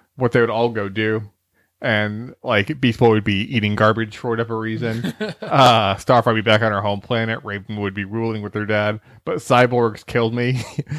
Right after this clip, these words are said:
Speaker 1: If he weren't Teen Titans, he would be an N F L star. <laughs>
Speaker 2: Yeah.
Speaker 1: And he seemed so depressed about it.
Speaker 2: He was like, "It's worse
Speaker 1: Worse.
Speaker 2: than you think."
Speaker 1: Yeah. All the money and the fame. <laughs> I thought that was a fantastic bit. Uh, and there's a great bit, too.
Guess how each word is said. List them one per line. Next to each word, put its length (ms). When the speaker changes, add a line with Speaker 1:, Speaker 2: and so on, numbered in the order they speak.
Speaker 1:
If 80
he 120
weren't 260
Teen 120
Titans, 320
he 80
would 100
be 100
an 60
N 140
F 120
L 160
star. 500
<laughs> 40
Speaker 2:
Yeah. 300
Speaker 1:
And 80
he 120
seemed 260
so 140
depressed 360
about 300
it. 240
Speaker 2:
He 60
was 160
like, 160
"It's 200
worse 320
Speaker 1:
Worse. 160
Speaker 2:
than 120
you 100
think." 340
Speaker 1:
Yeah. 340
All 180
the 100
money 420
and 140
the 40
fame. 600
<laughs> 60
I 480
thought 220
that 100
was 120
a 60
fantastic 580
bit. 240
Uh, 400
and 120
there's 140
a 60
great 260
bit, 180
too. 280